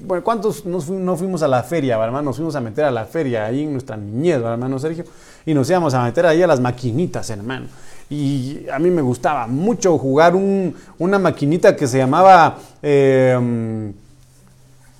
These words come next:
primero la Street Fighter, ¿va? Y había otra que se llamaba, ay, ya no me recuerdo cómo se llamaba, pero yo en mi niñez me ponía a pensar y decía: ¿cómo sería,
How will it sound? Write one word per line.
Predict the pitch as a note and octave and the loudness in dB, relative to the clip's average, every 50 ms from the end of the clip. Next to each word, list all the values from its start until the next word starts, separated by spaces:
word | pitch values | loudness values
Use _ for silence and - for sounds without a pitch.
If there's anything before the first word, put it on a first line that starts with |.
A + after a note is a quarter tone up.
| _ - - - D3+ C3+ | _ -18 -16 -14 -8 -2
primero | D3 E3 F#3+ A#3 C4 C4 | 0 2 4 8 10 10
la | A#3+ G#3+ F#3+ F3 | 10 10 10 8
Street | D#3 - - G#3 G3+ - | 6 4 2 -2 -2 0
Fighter, | - - A#3+ A3+ E3 - D3 B2+ A#2 | 2 4 4 4 4 2 2 2 2
¿va? | A#2+ B2+ C#3+ C#3+ - - - - - - - - - - - _ _ _ _ _ _ _ _ - - - - - - | 2 0 0 -2 -6 -14 -20 -20 -20 -20 -20 -20 -20 -20 -20 _ _ _ _ _ _ _ _ -20 -20 -20 -20 -6 4
Y | C3+ D3 | 6 8
había | D3 D3 F#3 G#3+ A3+ G#3+ A3+ B3+ C#4 | 8 10 10 12 12 12 12 12 12
otra | C#4 C4+ B3+ A#3 G3+ F#3 E3+ D#3 D3 C3+ - | 12 10 10 12 12 12 10 10 6 4 2
que | - D3 | 0 0
se | C#3 - D3 C#3+ | 2 2 4 4
llamaba, | C3+ C3 C3+ D3+ F3+ G3+ G#3+ A#3 A3+ A3+ A3 A3 G#3+ G#3 G3 F#3+ F3 D#3+ D#3 D3+ D3+ D3 D3 D3 D3 D3 D3 D3 D3 D3 D3+ - - - - _ _ _ _ _ _ _ _ | 4 4 4 4 4 4 6 6 6 6 8 8 8 8 8 8 8 8 6 6 6 4 4 4 4 4 2 2 2 0 -2 -4 -8 -14 -20 _ _ _ _ _ _ _ _
ay, | - C#3+ B2+ | -4 -2 2
ya | B2+ E3+ D3+ | 4 2 2
no | D#3+ E3 | 2 2
me | D#3+ C#3+ | 2 0
recuerdo | B2 A2+ - C#3+ C3 C3+ B2 | 0 0 0 0 0 0 -2
cómo | C3 C3+ B2 | -2 -4 -4
se | - A2+ | -4 -6
llamaba, | G2+ G2+ G2+ G2 F#2+ - _ | -8 -10 -12 -14 -16 -18 _
pero | - F3+ G3+ F#3+ D#3 - - - - - - - - - - - | 6 8 8 8 8 6 2 -6 -18 -20 -20 -20 -20 -20 -20 -8
yo | - B2 F3+ A#3 C#4 C#4+ C4+ A#3 G#3+ | 2 6 8 10 10 8 6 4 4
en | G3+ G3 F#3+ | 4 4 6
mi | F3+ F3+ | 6 6
niñez | F3+ F3+ F3+ F3+ F3+ F#3+ A3 C4 C#4 D4 | 8 8 8 8 8 8 8 8 8 6
me | D4 C4+ | 4 2
ponía | F#3 F#3+ G3+ G#3 A#3+ B3+ | 2 2 0 2 2 2
a | B3 | 2
pensar | G#3+ G3 F3 - A#3 A#3+ C4 | 2 0 2 4 4 2 4
y | |
decía: | A3+ G3 D#3+ - - A#3 B3 A#3 - C#3 - - - - _ _ _ _ | 4 2 2 2 2 0 0 0 0 -2 -10 -20 -20 -20 _ _ _ _
¿cómo | - E3+ G#3+ A#3 B3 - | -8 -6 -6 -6 -6 -6
sería, | - F#3 F3 D#3+ D#3 F3+ G#3 A#3 C4 B3+ A#3 A3 G#3 F#3 D#3+ D3+ D3 - E3 | -6 -6 -6 -6 -6 -6 -2 0 0 2 4 4 4 4 4 4 0 -2 -6